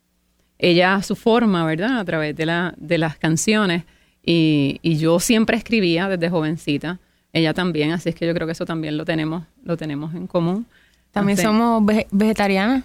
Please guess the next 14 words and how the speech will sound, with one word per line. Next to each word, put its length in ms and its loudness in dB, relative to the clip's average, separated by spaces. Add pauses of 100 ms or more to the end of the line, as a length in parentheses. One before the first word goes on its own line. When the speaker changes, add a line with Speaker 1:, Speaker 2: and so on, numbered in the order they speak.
(100)
Speaker 1:
Somos 160 -2
vegetarianas. 800 -6
Speaker 2:
Somos 220 2
bellas. 460 2 (160)
Speaker 1:
<laughs> 800 2
Somos 220 4
inteligentes. 500 2
Speaker 2:
Inteligentes. 520 0
Speaker 1:
Las 120 0
dos 200 -6
somos 240 -10
bien 140 -10
inteligentes. 680 2
Speaker 2:
<laughs> 60 4